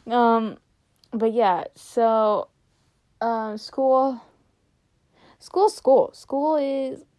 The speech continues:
it kinda sucks, and, like, it's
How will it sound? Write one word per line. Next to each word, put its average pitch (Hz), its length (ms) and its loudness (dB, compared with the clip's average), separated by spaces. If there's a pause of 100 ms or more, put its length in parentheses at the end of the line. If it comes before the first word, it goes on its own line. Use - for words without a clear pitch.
it 220 400 -4
kinda 247 220 -10
sucks, - 580 -10
and, 180 600 -10
like, 165 420 -8 (420)
it's - 420 -6